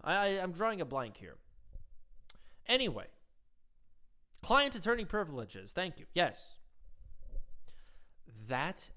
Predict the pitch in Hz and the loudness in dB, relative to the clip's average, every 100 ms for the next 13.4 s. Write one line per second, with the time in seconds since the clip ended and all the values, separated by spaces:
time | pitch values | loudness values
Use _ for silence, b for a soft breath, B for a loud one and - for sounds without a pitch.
0 | - 120 - 113 107 - 160 160 151 156 | -6 -6 -4 -6 -6 -2 -2 -2 -6 -6
1 | 156 - - - - 117 110 95 82 - | -8 -18 -20 -10 -4 -2 -2 -8 -12 -18
2 | - - - - - - - - - b | -20 -20 -20 -20 -20 -20 -20 -20 -20 b
3 | b b - 156 165 - 147 196 202 185 | b b -8 -2 -2 -2 0 0 0 -2
4 | 143 143 165 175 104 - - - - - | 0 0 0 -4 -6 -10 -14 -16 -18 -20
5 | - _ b b b - 214 196 170 220 | -20 _ b b b 10 10 10 2 4
6 | 269 240 208 190 180 226 185 123 - 160 | 6 8 8 6 6 6 6 4 2 0
7 | 156 156 131 - 123 214 127 107 - 143 | 2 0 0 2 8 8 8 0 -2 0
8 | 147 120 - 139 180 127 - 135 127 160 | 0 2 6 6 6 6 6 6 0 -2
9 | 147 - 135 127 135 247 262 - - - | -2 -8 -12 -10 4 6 6 6 0 -4
10 | - - - - - - - 160 165 151 | -10 -16 -16 -16 -18 -18 0 2 2 0
11 | 123 131 190 277 - 131 98 - - - | -2 0 6 6 6 -2 -2 -12 -20 -20
12 | - - - - 190 226 240 226 247 240 | -20 -20 -20 -4 2 2 2 2 4 6
13 | 208 110 98 | 6 4 0